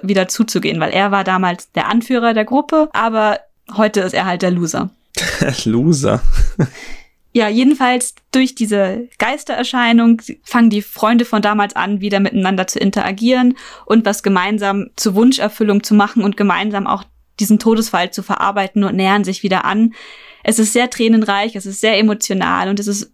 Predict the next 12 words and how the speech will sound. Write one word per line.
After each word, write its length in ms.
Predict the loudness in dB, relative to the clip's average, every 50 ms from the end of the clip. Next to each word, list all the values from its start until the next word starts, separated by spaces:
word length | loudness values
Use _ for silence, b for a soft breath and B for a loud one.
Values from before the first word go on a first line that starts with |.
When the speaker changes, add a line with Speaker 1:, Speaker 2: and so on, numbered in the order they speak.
| _ _ _ _ _
Speaker 1:
auch 240 | -2 -2 -2 0 0
heute 280 | 0 0 0 -2 -2 -2
noch 240 | -2 -2 -2 0
immer 240 | 2 4 4 4 2
einer 220 | 0 -2 -2 -2 -4
meiner 200 | -4 -4 -2 -2
Lieblingsanimes, 1000 | -2 0 4 4 4 4 4 2 2 4 4 4 4 4 2 0 -2 -4 -8 -10 _ _ _
stammt 280 | -6 -2 0 0 0 0
aus 100 | -2 0
dem 160 | 2 2 4
Jahr 240 | 4 4 2 0 -2
zweitausendelf, 720 | -4 -4 -4 -4 -4 -2 -2 -2 0 2 2 2 2 0